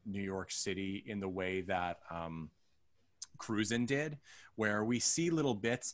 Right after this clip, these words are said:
In this case, I think they're probably a little less realistic, but we see bits of him walking through the street and the people on the street. And it's just, it gives a very strong sense of not now.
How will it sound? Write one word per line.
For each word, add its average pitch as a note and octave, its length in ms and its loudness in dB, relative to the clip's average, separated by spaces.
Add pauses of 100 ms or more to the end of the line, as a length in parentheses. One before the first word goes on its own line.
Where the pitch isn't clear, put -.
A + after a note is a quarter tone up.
(160)
In D#3+ 100 2
this G3 120 2
case, F#3+ 240 2
I D#3+ 60 2
think C#3+ 160 0
they're B2 100 2
probably A#2 240 2
a A2 60 2
little G#2+ 200 2
less G#2 240 0
realistic, A#2+ 540 0
but - 80 -8
we C3 120 0
see - 220 -2
bits C#3+ 300 -2
of A#2 80 -2
him A2+ 200 -2
walking A2+ 360 0
through A2 140 -4
the G#2+ 80 -2
street A2 420 -2
and G#2 100 -6
the G2 40 -4
people A#2+ 320 -2
on G#2+ 140 -2
the G#2 60 -6
street. G#2+ 320 -6
And G#2 80 -6
it's G#2+ 80 -6
just, D3+ 200 -2 (320)
it C#3 160 -2
gives D3+ 240 4
a C#3+ 60 2
very B2 720 0
strong A2 460 -2
sense G#2+ 360 -2
of F#2+ 280 -4 (440)
not G2 440 0
now. E2 320 -6